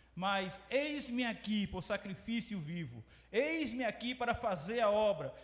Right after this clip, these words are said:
eis-me aqui para me, me sacrificar pela obra, eis-me aqui para dar a minha vida."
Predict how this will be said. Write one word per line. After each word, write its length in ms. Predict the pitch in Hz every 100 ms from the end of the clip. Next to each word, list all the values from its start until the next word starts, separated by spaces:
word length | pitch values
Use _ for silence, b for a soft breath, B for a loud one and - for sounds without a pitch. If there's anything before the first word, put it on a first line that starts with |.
| B
eis-me 480 | 254 330 311 247 254
aqui 260 | - 262
para 200 | 277 262
me, 160 | 247 262 -
me 140 | 233 226
sacrificar 1080 | 269 247 262 247 202 240 262 233 170 - -
pela 220 | 220 196
obra, 420 | 220 220 - 135 B B
eis-me 440 | 262 330 294 254
aqui 280 | 269 - 277
para 240 | - 269
dar 240 | 254 247 277
a 80 | 262
minha 260 | 269 294
vida." 760 | 233 220 277 294 208 156 -